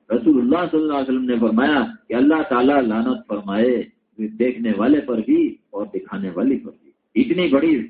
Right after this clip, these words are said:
ظلم کر دیا کہ لعنت کے موجب ہو گئے، اور آپ کہہ رہے ہیں کہ ہم نے دیکھی تو لیا۔ مولانا، آپ خامخواہ ہمارے پیچھے ڈنڈا لے کے دوڑتے رہتے ہیں۔ ہم نے دیکھی تو لیا، نہ لیا نہ دیا، دیکھی تو لیا۔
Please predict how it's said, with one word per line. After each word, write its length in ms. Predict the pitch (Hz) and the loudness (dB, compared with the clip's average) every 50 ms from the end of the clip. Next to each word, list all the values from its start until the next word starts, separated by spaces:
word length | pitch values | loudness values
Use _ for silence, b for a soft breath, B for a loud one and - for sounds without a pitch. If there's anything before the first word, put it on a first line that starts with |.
| - - _ _ - - | -12 -20 _ _ -2 0
ظلم 220 | 180 214 196 196 | 0 0 0 0
کر 140 | 180 170 - | -2 -2 0
دیا 280 | - 147 170 185 185 | 2 2 2 2 2
کہ 140 | 180 - 170 | 2 2 2
لعنت 440 | 135 120 117 123 143 175 175 - _ | 2 0 -2 -2 -4 -4 -6 -4 _
کے 80 | 156 135 | -4 0
موجب 380 | 127 143 156 202 196 151 151 | 0 2 2 4 4 4 4
ہو 60 | 147 | 4
گئے، 220 | 143 131 101 - - - _ _ | 4 2 2 0 -4 -10 _ _
اور 180 | - 110 127 127 | -4 -2 0 0
آپ 280 | 120 117 - 123 - - | 0 0 -2 -4 0 0
کہہ 100 | 127 127 | 2 2
رہے 120 | 135 139 | 2 0
ہیں 60 | 127 | 0
کہ 100 | 131 123 | 0 0
ہم 140 | 110 107 113 | 0 0 0
نے 100 | 120 120 | -2 -2
دیکھی 320 | 110 - 95 92 95 117 - | -2 -2 -2 -2 -4 -4 -2
تو 140 | - 127 123 | 0 2 2
لیا۔ 260 | 127 135 143 139 120 113 117 - - - | 4 4 2 2 2 0 -4 -8 -6 -2
مولانا، 560 | 107 117 123 139 147 160 151 135 117 113 117 | 0 2 2 2 0 -2 -2 -2 -2 -2 -2
آپ 60 | 113 117 - | -4 -4 -6
خامخواہ 440 | 107 101 104 120 120 120 131 131 135 135 - _ _ _ - | -8 -6 -4 -4 -2 -2 -2 -2 -2 -4 -8 _ _ _ -2
ہمارے 300 | 107 113 127 127 127 123 | 0 2 2 2 2 0
پیچھے 240 | - 135 120 123 120 | 0 -2 -2 -2 0
ڈنڈا 320 | 113 113 113 113 127 127 | 0 2 2 2 2 2
لے 140 | 123 123 123 | 2 2 2
کے 140 | 120 135 120 | 2 2 2
دوڑتے 360 | 113 113 120 117 120 135 131 | 4 2 2 2 2 0 0
رہتے 220 | 131 131 - 156 | 0 0 0 0
ہیں۔ 220 | 160 151 113 - - - _ 101 | 0 0 -2 -6 -10 -16 _ -12
ہم 120 | 107 117 | -8 -4
نے 100 | 143 156 | -4 -4
دیکھی 380 | - - 117 117 - - 151 156 | -2 0 0 0 2 4 2 4
تو 120 | 156 151 | 4 4
لیا، 340 | 143 147 156 170 165 147 110 - _ _ - | 4 4 4 4 2 -2 -6 -10 _ _ -6
نہ 100 | 220 262 | -2 -2
لیا 360 | 269 277 277 302 190 - - | 0 2 2 2 2 0 0
نہ 100 | 381 - 359 - | -4 -4 -4 0
دیا، 220 | 359 359 185 180 185 - - _ _ _ _ _ | 0 2 2 0 -2 -6 -12 _ _ _ _ _
دیکھی 300 | 117 117 117 - - 339 | 0 0 2 2 2 2
تو 120 | - 185 175 | 4 4 4
لیا۔ 320 | 170 170 190 196 175 | 4 4 4 2 0